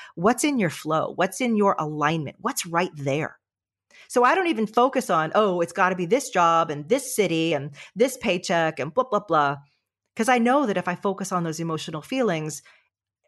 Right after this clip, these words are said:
all those other little physical components are going to line up. I mean, they're gonna be kind of automatic as a result. So after that, um, you go beyond that kind of manifesting and you kind of move into the next realm, which is,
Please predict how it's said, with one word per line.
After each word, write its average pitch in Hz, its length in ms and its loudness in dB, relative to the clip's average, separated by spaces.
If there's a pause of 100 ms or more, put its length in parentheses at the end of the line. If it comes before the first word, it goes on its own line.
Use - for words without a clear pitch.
(160)
all 247 220 6
those 226 180 4
other 208 200 4
little 185 280 2
physical 269 480 0
components 156 640 0
are 175 80 4
going 160 340 0
to 156 420 0
line 156 280 2
up. - 220 2
I - 40 -4
mean, 156 140 -2
they're 147 120 2
gonna 165 200 -2
be 151 120 -2
kind 151 220 -2
of 143 180 -2
automatic 143 540 2
as 127 140 -8
a 127 60 -10
result. 139 420 -4 (920)
So 240 100 2
after 262 300 2
that, 202 500 0 (560)
um, 190 400 0
you 240 140 -4
go 254 160 4
beyond 214 580 0
that 220 280 2
kind 247 200 -4
of 160 100 -8
manifesting 151 760 -6 (220)
and 196 140 2
you 208 80 2
kind 226 200 2
of 214 80 0
move 196 200 4
into 190 220 -2
the 170 80 -4
next 175 340 -2
realm, 127 360 -6
which 175 280 -4
is, 147 440 0